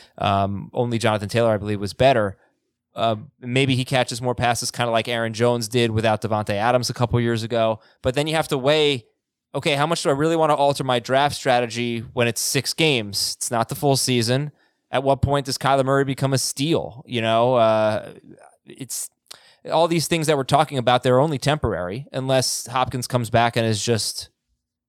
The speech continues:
not nearly as much as a factor as, as we thought he was going to be. So, you know, Dave, how do you, how do you kinda weigh the pros and cons of going early on these guys and getting off, hopefully getting off to a hot start, but then dealing with Hopkins when he comes back?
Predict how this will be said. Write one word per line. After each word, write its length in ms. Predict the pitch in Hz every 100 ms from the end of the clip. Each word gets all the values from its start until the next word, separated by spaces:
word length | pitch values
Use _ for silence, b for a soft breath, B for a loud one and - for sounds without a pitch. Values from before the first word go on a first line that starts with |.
| _ 107
not 600 | 107 110 117 - - - _ _ _ _ _ _ _ _ _ 135
nearly 420 | 123 135 143 135
as 120 | 117
much 180 | 123 117
as 60 |
a 80 | 113
factor 480 | - 127 123 - 123
as, 340 | 120 107 - -
as 140 | 107
we 80 | 110
thought 200 | 107 135
he 60 | 131
was 120 | 98
going 240 | 90 87
to 60 | 87
be. 240 | 85 113
So, 340 | 123 107 101 - b b -
you 80 |
know, 100 | 127
Dave, 240 | 113 123 127
how 120 | 127
do 60 | 135
you, 260 | 135 123 _ _ _ _ _ _ _
how 140 | 117
do 60 | 123
you 100 | 139
kinda 300 | 147 143 147
weigh 280 | 131 135 143
the 380 | 139 139 135 127 -
pros 340 | 147 143 143
and 120 | 143
cons 400 | 135 139 139 147
of 160 | 135 123
going 300 | 139 143 139
early 400 | 143 170 156 139
on 160 | 127 127
these 160 | 131
guys 300 | 117 123 131
and 100 | 123
getting 160 | 139 139
off, 160 | 139
hopefully 280 | 127 147 147
getting 180 | 131 143
off 140 | 135 127
to 100 | 127
a 40 |
hot 220 | 127 135
start, 360 | - 180 180 160
but 80 | 139
then 140 | 139
dealing 240 | 143 143 139
with 80 |
Hopkins 400 | 123 127 120 117
when 100 | 113
he 60 | 113
comes 180 | 113 107
back? 400 | 101 92 76 -